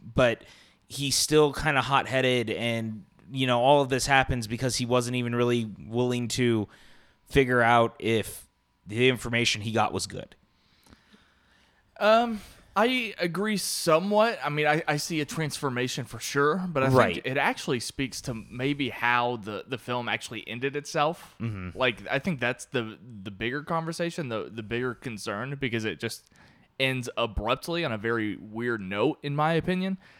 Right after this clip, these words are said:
Speaker 2: But as far as the story goes, as far as the genre goes, again, I'm not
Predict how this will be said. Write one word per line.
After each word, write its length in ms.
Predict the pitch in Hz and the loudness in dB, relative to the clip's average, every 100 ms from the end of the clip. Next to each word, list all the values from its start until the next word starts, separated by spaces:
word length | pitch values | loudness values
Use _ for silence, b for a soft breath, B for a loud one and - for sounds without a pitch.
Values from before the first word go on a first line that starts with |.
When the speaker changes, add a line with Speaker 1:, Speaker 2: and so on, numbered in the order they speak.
| b b b _ | b b b _
Speaker 2:
But 320 | 143 - 175 - | -6 -6 -8 -6
as 120 | 175 | -4
far 200 | - 240 | 2 2
as 80 | 254 | 2
the 100 | 196 | 0
story 360 | - 165 165 160 | 0 0 2 4
goes, 320 | 156 156 143 | 4 4 2
as 120 | 123 | -2
far 200 | 131 139 | 2 2
as 100 | 131 | 2
the 80 | 120 | -4
genre 400 | 107 123 127 123 | 0 2 2 2
goes, 260 | 123 120 113 | 2 2 0
again, 280 | 113 107 95 | 0 0 0
I'm 180 | 117 123 | -2 4
not 320 | 147 143 | 4 4